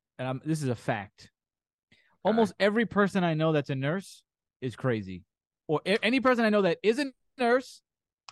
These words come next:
Speaker 1: or wants to be a nurse, pretty much.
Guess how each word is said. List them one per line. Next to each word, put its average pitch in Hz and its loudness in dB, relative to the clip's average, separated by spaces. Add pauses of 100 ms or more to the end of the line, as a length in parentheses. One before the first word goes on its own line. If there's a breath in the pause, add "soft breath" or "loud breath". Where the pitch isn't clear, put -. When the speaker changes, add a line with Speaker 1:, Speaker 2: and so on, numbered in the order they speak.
(540)
Speaker 1:
or 156 0
wants 202 2
to 202 -2
be 156 0
a 131 -4
nurse, 110 -14 (100)
pretty 330 0
much. 254 -2